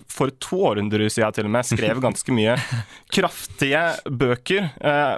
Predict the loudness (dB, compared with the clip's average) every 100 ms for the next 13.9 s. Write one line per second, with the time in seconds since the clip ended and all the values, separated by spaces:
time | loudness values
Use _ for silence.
0 | -2 -2 0 0 2 2 2 -2 -6 -4
1 | -2 0 0 -2 -8 -18 -18 -4 -2 -2
2 | 0 -2 0 0 2 2 2 0 0 -2
3 | 0 0 0 2 2 4 2 0 0 0
4 | 0 2 0 0 _ _ -20 -20 -20 _
5 | -2 -2 0 2 2 0 -6 -2 -2 0
6 | -2 0 0 -2 0 0 0 2 0 0
7 | -4 -4 -2 -2 -4 -2 0 0 0 0
8 | 2 0 -2 -2 -2 -4 -2 -2 0 -2
9 | 0 0 0 -2 -2 0 -2 -2 -2 -2
10 | -2 -2 -4 -6 -16 -2 0 2 0 0
11 | 0 0 -4 -2 -2 -4 -14 -20 -20 -16
12 | -10 -2 -2 0 0 2 0 0 -4 -2
13 | 0 2 -2 _ -2 0 0 -2